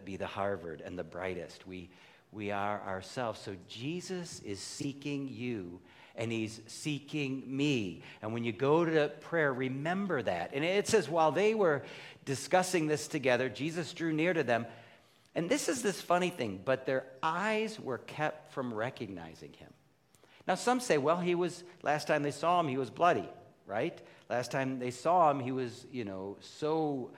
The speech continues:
marred and abused, and he, he, he wasn't recognizable. Other people say, "Well, you know, he was ordinary.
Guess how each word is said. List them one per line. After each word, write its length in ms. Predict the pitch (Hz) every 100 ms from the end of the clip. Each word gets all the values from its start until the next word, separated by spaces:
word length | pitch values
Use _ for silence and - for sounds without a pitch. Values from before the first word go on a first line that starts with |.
| - - - - _ _ 233 202
marred 1300 | - - - 127 131 135 151 180 175 143 117 101 - -
and 320 | 107 101 98 - - -
abused, 1080 | 107 98 98 151 196 190 143 110 95 - -
and 300 | 110 101 101 - - - -
he, 140 | 117 131
he, 320 | 127 127 131
he 80 | 135
wasn't 340 | 147 147 151
recognizable. 960 | 147 147 156 135 156 196 202 143 104 101
Other 160 | 175 208
people 240 | 190 170
say, 140 | 139 165
"Well, 180 | 160
you 140 | 160 175
know, 120 | 170
he 160 | 139 185
was 160 | 160
ordinary. 560 | 160 220 147 85 64